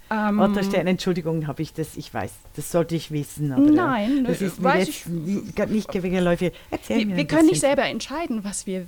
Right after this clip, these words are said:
Speaker 1: was wir wissen
Speaker 2: Hm.
Speaker 1: können, denn die Überlieferung ist doch sehr stark fokussiert. <laughs>
Speaker 2: Mhm.
Speaker 1: Aber klar, also ich, ich finde, wenn man über Frauen in den Medien spricht,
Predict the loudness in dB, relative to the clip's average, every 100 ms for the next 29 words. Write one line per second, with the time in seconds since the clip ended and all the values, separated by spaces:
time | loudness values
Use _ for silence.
0 | -8 -10 -6 -6 -4 -4 -2 -4 0 2
1 | 2 0 -4 -4 -4 -2 4 6 6 2
2 | -2 -4 -2 -2 -4 -6 -10 -10 -8 -6
3 | -4 -4 -2 -2 -2 -6 -6 -4 0 2
4 | 2 0 -2 -6 -10 -8 -8 -8 -12 -12
5 | -14 -14 -10 -10 -10 -6 -6 -2 2 2
6 | 2 0 2 0 -2 -4 -8 -8 -6 0
7 | 2 2 0 -4 -8 -4 -2 -2 0 -2
8 | -2 -2 -2 -4 -4 -4 -6 -6 -8 -6
9 | -6 -6